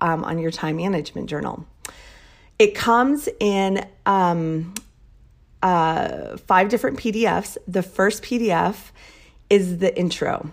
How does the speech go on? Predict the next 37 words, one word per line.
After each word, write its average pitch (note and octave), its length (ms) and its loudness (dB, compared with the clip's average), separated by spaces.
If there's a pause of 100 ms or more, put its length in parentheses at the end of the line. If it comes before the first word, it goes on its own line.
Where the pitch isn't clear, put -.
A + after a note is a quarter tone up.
(140)
You G#3 240 0
don't C#4 240 4
have C4+ 200 -2
to B3 100 0
print G#3+ 220 0
this G#3 200 0
out. F3 260 2
You F#3 80 -4
can G#3 160 -2
just G#3 200 -2
look G3 160 -2
at F#3 120 2
it F3+ 140 0
from F3+ 220 -2
your F3 280 -2 (100)
computer F#3 440 0
or F3 80 4
your F3 180 0
device, E3 520 -2
and, E3+ 240 -2
and F3+ 360 -2 (380)
basically C#4+ 560 2
it's - 200 -6
the G#3+ 120 0
instructions E3+ 720 -2
on E3 100 -2
how D#3+ 220 -2
to D#3+ 80 -4
use D3 300 -4
it. C#3+ 200 -6 (1300)
The - 180 0
other C#4 220 6
P B3 240 -2
D G#3+ 140 2
Fs D#3 400 2 (120)
are F3 600 6
printables, - 640 -4